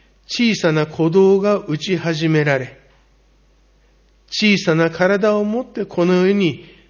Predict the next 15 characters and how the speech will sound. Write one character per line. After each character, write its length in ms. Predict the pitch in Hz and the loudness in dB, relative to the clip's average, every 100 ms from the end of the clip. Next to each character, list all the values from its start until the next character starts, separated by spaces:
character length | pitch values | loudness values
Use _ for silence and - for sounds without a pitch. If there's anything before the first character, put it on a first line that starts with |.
| - | -4
誠 440 | 147 151 170 170 | -2 -2 -2 -2
の 160 | 170 170 | -2 -2
人 240 | 165 - | -4 -4
と 160 | 196 202 | -4 -6
し 160 | 180 - | -8 -4
て 300 | 220 214 - | -2 -2 -8
生 80 | 135 | -10
き 160 | - | -8
始 280 | 135 143 156 | -10 -10 -10
め 120 | 139 | -12
た。 120 | - - _ _ _ _ _ _ _ _ _ _ _ _ _ _ _ _ _ _ _ _ _ | -14 -20 _ _ _ _ _ _ _ _ _ _ _ _ _ _ _ _ _ _ _ _ _
そ 180 | - 139 | -10 -6
の 140 | 127 | -6
体 440 | 117 120 123 123 | -6 -8 -6 -8
を 120 | 127 | -8